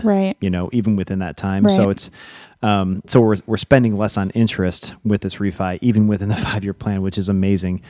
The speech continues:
Speaker 1: Yep.
Speaker 2: So it was great. The nice little added benefit, though, is that, um, just given the timing,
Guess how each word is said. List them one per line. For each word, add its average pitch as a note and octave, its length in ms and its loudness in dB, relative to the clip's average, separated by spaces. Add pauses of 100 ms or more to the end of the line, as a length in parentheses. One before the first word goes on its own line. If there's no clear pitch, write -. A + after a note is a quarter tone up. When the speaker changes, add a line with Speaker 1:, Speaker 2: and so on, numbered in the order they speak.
Speaker 1:
Yep. G3 300 0
Speaker 2:
So G#2+ 280 2 (160)
it C#3 60 8
was C3+ 120 10
great. G#2+ 260 0 (300)
The A#2 80 0
nice F3+ 400 0
little A2 220 2
added A2 240 0
benefit, A#2 360 0
though, F#2+ 200 0
is G2+ 220 -2
that, F#2+ 340 -2
um, F2+ 440 -2 (520)
just - 280 2
given A2 240 2
the F#2+ 80 0
timing, A#2 480 0